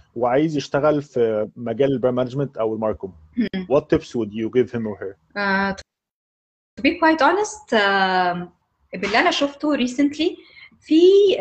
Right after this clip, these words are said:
Speaker 2: ترند كده، وأنا، أنا بتكلم from Soraya's journey and Soraya's perspective عشان يعني ما بقاش quoting anyone else. آه، في ثقة في النفس زيادة.
Speaker 1: أوكي.
Speaker 2: Which is double edged weapon.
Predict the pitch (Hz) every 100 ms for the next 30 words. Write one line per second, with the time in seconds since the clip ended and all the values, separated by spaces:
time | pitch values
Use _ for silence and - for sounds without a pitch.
0 | 190 - 269 302 - 277 294 311 302 -
1 | - 220 240 247 233 - _ _ _ 202
2 | 202 196 226 240 262 277 220 214 - 220
3 | 254 254 254 269 330 349 359 226 247 226
4 | 240 - 208 220 220 277 277 190 202 185
5 | 180 180 175 180 175 170 165 196 - 180
6 | 180 190 190 180 185 180 175 147 - -
7 | _ - - - - - _ _ _ _
8 | - 208 196 196 190 190 185 185 - 330
9 | 370 359 302 - 302 - 226 214 240 233
10 | 170 156 101 - - - _ _ 202 226
11 | 247 226 - _ - 247 254 214 - 196
12 | 160 -